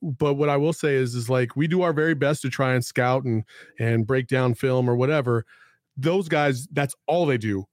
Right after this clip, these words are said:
for twelve months of the year. They're twenty to thirty man team. That's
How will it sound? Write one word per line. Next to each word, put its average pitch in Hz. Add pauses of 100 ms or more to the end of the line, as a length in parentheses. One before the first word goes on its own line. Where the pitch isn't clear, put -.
(160)
for 143
twelve 180
months 151
of 135
the 127
year. 131 (480)
They're 147 (160)
twenty 165
to 135
thirty 147
man 139
team. 131
That's 135